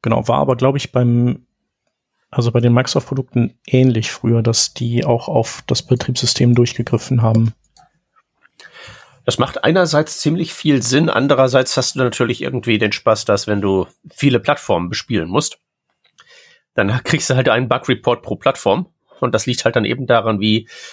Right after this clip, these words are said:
Speaker 2: weiß ich nicht, irgend so ein Linux-Nutzer sich gerade mal irgendwie ein Quark-Sandalen-Paket installiert hat, das dann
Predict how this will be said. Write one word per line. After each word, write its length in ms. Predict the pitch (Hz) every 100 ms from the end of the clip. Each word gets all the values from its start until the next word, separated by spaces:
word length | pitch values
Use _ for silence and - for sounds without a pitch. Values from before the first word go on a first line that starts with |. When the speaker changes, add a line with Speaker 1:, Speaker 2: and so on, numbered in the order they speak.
| -
Speaker 2:
weiß 180 | 143
ich 120 | 127 131
nicht, 160 | 131
irgend 180 | 202 165
so 60 | 131
ein 80 | 110
Linux-Nutzer 680 | 117 113 - 110 - 120
sich 200 | 98 92
gerade 260 | - 127 117
mal 220 | 98 95
irgendwie 440 | 104 98 92 101
ein 160 | 90 98
Quark-Sandalen-Paket 1000 | - 90 - 85 80 92 - 85 110 95
installiert 480 | 92 - 82 92 -
hat, 180 | 85 85
das 140 | -
dann 280 | - 73